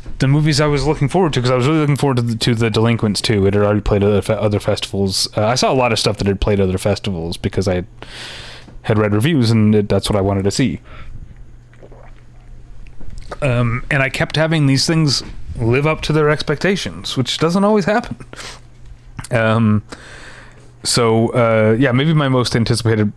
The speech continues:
or my second most anticipated movie of the festival was Radu Jude's,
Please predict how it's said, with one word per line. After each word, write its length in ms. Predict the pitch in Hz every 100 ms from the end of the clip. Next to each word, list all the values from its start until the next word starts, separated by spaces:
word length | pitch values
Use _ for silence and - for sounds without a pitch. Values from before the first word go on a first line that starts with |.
| 120
or 140 | 113
my 80 | 117
second 260 | - 151
most 200 | 139 120
anticipated 360 | 120 120 120 113
movie 240 | 110 110
of 100 | 110
the 40 | 110
festival 800 | - 107 - - 104 101 98 -
was 200 | 107 98
Radu 260 | 113 110 107
Jude's, 680 | 110 107 107 104 101 -